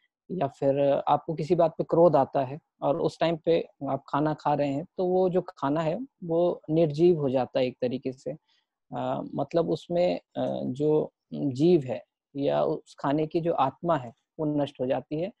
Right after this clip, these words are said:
तो ऐसा खाना जो है शरीर में जाके अपने गुणों की वजह से, अ, ulcerative colitis जैसे रोगों को उत्पाद, अ, को, अ, पैदा करता है।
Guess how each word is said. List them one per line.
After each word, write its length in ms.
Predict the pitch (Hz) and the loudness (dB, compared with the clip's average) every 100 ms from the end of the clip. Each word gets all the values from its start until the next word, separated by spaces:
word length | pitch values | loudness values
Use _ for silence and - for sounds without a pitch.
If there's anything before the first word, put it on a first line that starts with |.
| _ _ _ | _ _ _
तो 100 | 156 | -2
ऐसा 260 | 143 - | 0 0
खाना 340 | 185 - 156 180 | -2 -2 -2 -2
जो 180 | 175 185 | -2 -2
है 300 | 180 190 175 | 0 -2 -2
शरीर 340 | 143 143 165 | -2 0 0
में 200 | 175 175 | -2 -2
जाके 520 | 156 147 - 175 180 | 0 -2 0 0 0
अपने 500 | 175 - - 151 175 | -2 -8 -12 -4 -2
गुणों 260 | 143 147 175 | 0 2 2
की 160 | 180 | 0
वजह 220 | 165 151 143 | 0 0 -2
से, 240 | - 214 - _ _ _ _ | -4 -8 -10 _ _ _ _
अ, 400 | - 135 143 139 - _ _ _ _ _ _ _ | -2 2 2 0 -6 _ _ _ _ _ _ _
ulcerative 500 | 160 - 165 165 180 | -2 2 2 4 2
colitis 420 | 180 151 143 170 | 2 2 4 2
जैसे 220 | 147 - | -2 -4
रोगों 260 | 143 135 139 | 0 2 0
को 80 | 139 | -2
उत्पाद, 440 | 120 - 120 180 - _ | -4 -4 -6 -8 -20 _
अ, 400 | 135 123 120 123 | -4 -2 -2 -6
को, 220 | 120 143 | -2 0
अ, 60 | 131 - | -2 -4
पैदा 440 | 127 120 120 135 120 | -6 -4 -2 0 0
करता 300 | 127 123 131 | -6 -6 -6
है। 120 | 139 | -8